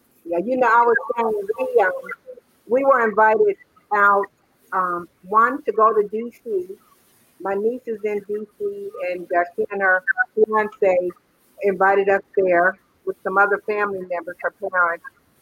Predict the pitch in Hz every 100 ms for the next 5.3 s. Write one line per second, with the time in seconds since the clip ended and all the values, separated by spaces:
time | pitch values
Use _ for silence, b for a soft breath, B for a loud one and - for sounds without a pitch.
0 | _ _ _ _ _ _ - 180 190 226
1 | 214 208 202 - 220 208 196 175 185 185
2 | 185 - 185 185 190 180 185 190 _ -
3 | 185 185 190 190 - 190 - 196 190 -
4 | 190 - 196 175 156 160 - 175 170 175
5 | - 175 160